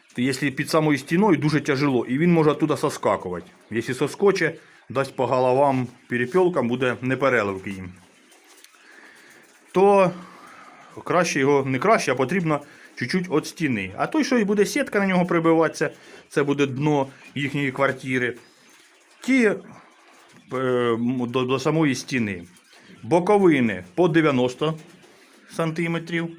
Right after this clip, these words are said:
Ось що. Тут воно буде наглядній. По дев'яносто сантиметрів, е, береться стовпчик,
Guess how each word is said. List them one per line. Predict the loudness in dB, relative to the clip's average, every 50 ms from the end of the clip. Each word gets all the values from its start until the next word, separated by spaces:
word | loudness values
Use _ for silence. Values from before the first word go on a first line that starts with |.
| -20 _ _ -18
Ось | -18 -16 -10
що. | -8 -6 -8 -8 -8 -14 -20 -20 -20 -20 _ _ _ -20 -20 -20 _ _ -10
Тут | -10 -8 -6
воно | -4 -4 -4
буде | -4 -4 -4 -4 -4
наглядній. | -4 -4 -4 -2 -2 -2 0 0 -2 -2 -4 -4 -6 -10 -14 -20 -20 -20 -20 -20 -20 _ _ _ -2
По | 0 0
дев'яносто | 2 2 2 2 2 0 0 0 -2
сантиметрів, | 0 2 0 0 2 2 2 2 2 2 0 0 -2 -2 -4 -8 -14 -20 -20 _ _ _ _ _ -4
е, | 0 0 2 2
береться | 2 2 2 2 2 2 2 0 -2
стовпчик, | -2 0 2 4 4 4 4 0 -2 -4 -4 -4 -8 -14 -14